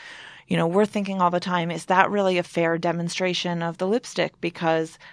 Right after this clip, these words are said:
how a lipstick looks on a robot is not necessarily how it's gonna look on a person. So we're worried about the false advertising implications of using C G I influencers.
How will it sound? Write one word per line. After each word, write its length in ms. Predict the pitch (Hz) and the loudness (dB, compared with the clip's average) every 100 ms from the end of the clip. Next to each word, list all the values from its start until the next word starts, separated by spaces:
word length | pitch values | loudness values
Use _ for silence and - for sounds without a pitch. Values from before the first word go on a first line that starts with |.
| - | -8
how 300 | - 185 196 | 0 4 4
a 100 | 196 | 2
lipstick 440 | 185 - 180 170 | -2 -2 -2 -2
looks 320 | 175 170 165 - | 0 -2 -2 -2
on 140 | - 170 | 0 2
a 60 | |
robot 520 | 170 220 285 208 165 - | 4 4 6 8 8 6
is 160 | 165 | -2
not 200 | 175 170 | 0 0
necessarily 580 | - 175 175 175 160 151 | 0 -6 -8 -4 -2 0
how 160 | 165 156 | 0 -2
it's 140 | - | -4
gonna 200 | - 165 | -8 -4
look 220 | 160 - | -4 -4
on 80 | 139 | -4
a 60 | 156 | -6
person. 480 | - 247 - 147 - | -2 -2 -2 -8 -6
So 180 | - | -4
we're 100 | 165 | -4
worried 420 | 160 170 180 180 160 - - - - | -2 0 2 0 -4 -14 -18 -18 -8
about 260 | - 175 170 | -2 2 0
the 80 | 175 | 0
false 240 | 214 226 | -2 2
advertising 560 | 294 277 262 185 175 165 | 2 2 0 -2 -4 -8
implications 640 | 160 165 165 160 165 160 | -10 -10 -8 -8 -10 -10
of 140 | 160 165 | -10 -8
using 480 | 160 151 151 165 - | -8 -6 -8 -10 -10
C 180 | - | -8
G 140 | 170 156 | -6 -4
I 60 | |
influencers. 600 | 147 151 - 123 - - | -6 -6 -8 -10 -10 -14